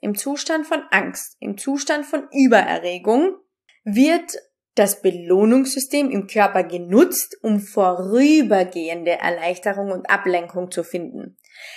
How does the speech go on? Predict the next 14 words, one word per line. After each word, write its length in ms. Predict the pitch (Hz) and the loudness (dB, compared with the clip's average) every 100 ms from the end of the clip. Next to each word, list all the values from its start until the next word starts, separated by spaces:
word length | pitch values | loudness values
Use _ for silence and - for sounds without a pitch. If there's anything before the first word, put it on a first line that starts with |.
| - - | -20 -20
Das 480 | 156 180 175 - | -4 -2 0 -2
Belohnungssystem, 1080 | - 285 302 311 302 285 277 262 - 247 233 | -2 2 4 4 2 2 -2 -2 -2 -2 0
das 260 | 180 180 - | -2 -4 -8
du 280 | 175 196 269 | -8 0 0
irgendwann 720 | - 214 233 262 214 180 175 | 2 2 2 0 0 -2 -2
mal 200 | 175 190 | -2 -2
geformt 460 | 196 208 - 180 180 | -2 -6 -2 -2 -4
hast, 140 | 170 | -10
das 140 | 185 175 | -10 -8
ist 140 | 190 | -2
bei 100 | 190 | 0
jedem 840 | 180 180 208 247 294 254 233 240 | 0 -2 -4 0 0 2 2 2
etwas 400 | 247 185 185 185 | -2 -4 -4 -10
anderes. 600 | - 165 143 135 - - | -4 -4 -4 -8 -10 -14